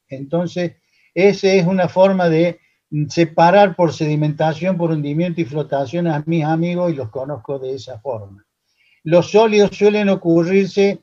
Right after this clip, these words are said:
mm, separ-, ser separados por ese tipo de, ese, de, de proceso de hundimiento y flotación.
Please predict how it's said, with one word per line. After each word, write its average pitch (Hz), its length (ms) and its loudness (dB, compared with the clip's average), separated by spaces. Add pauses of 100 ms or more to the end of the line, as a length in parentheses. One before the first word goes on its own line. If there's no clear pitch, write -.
(100)
mm, 143 380 -4
separ-, 160 480 -2
ser 190 240 0
separados 175 760 2 (280)
por 165 180 2
ese 196 240 2
tipo 196 640 -2
de, 151 560 -4 (300)
ese, 143 480 -6
de, 131 480 -4
de 127 240 -10
proceso 143 600 -2
de 127 120 -10
hundimiento 151 480 -10
y - 20 -8
flotación. 143 720 -8